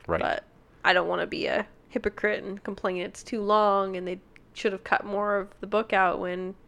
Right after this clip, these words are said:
Speaker 2: it's a book I've actually read and they make a movie out of it and I'm like, "Oh, they cut too much out." So, I don't wanna speak to that.
Speaker 1: I don't think anyone would
Speaker 2: You don't know that.
Speaker 1: get on you about that.
Speaker 2: I think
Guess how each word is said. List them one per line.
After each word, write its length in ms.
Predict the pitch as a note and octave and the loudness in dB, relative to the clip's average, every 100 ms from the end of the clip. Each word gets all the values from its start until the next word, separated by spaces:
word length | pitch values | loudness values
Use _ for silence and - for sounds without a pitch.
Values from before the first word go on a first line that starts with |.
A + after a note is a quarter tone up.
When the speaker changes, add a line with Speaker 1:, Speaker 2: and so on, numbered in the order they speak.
| - | -16
Speaker 2:
it's 120 | F#3 | -8
a 40 | |
book 160 | - F#3+ | -2 2
I've 140 | - G3 | 4 4
actually 320 | F#3+ - - | 2 -2 2
read 520 | F#3+ C#4 D4 B3 A#3+ A#3+ - - - - | 10 10 12 8 6 0 -14 -20 -20 -6
and 100 | G3+ | -4
they 60 | F#3 | -2
make 200 | F3 - | -2 -4
a 20 | |
movie 340 | F#3+ G3 F#3 | -6 -2 0
out 140 | F#3+ F#3+ | 2 0
of 80 | F#3+ | 0
it 220 | F#3 F#3 | 0 0
and 80 | F#3+ | -2
I'm 100 | F3+ | -4
like, 160 | - - - | -6 -4 0
"Oh, 160 | B3+ | 2
they 100 | A3+ | 2
cut 240 | A#3 C4+ - | 0 -4 -4
too 120 | B3 | -2
much 220 | A#3+ A#3+ | -2 2
out." 380 | C#4 A3+ - - - - - | 6 6 2 -8 -18 -20 -20
So, 220 | - - - _ - - - - - - | -10 -10 -10 _ -20 -20 -20 -20 -6 0
I 80 | |
don't 120 | F#3+ F3 | 2 2
wanna 140 | F3+ | -4
speak 340 | - - F#3+ - | -8 -12 -12 -6
to 100 | G3 | -2
that. 260 | - - - - | -2 -2 -6 0
Speaker 1:
I 80 | |
don't 100 | F2 D#2+ | 0 0
think 140 | F2 F2 | -2 0
anyone 340 | F2+ F2 F2 | 0 0 0
would 300 | F2 F2+ F2 F2+ _ _ - - | 0 0 -2 -6 _ _ -20 -2
Speaker 2:
You 120 | B3+ | 4
don't 140 | G#4 G#4 | 6 6
know 100 | C4 | 8
that. 320 | B3 B3+ - - - _ _ - | 8 6 2 -8 -20 _ _ 0
Speaker 1:
get 120 | G#2 | 4
on 160 | E2+ E2 | 4 2
you 140 | E2+ | 0
about 300 | D#2+ D#2+ D#2 | 2 0 4
that. 80 | - | 6
Speaker 2:
I 100 | C#4 | 6
think 320 | - A#3+ G#3+ | 6 -2 -2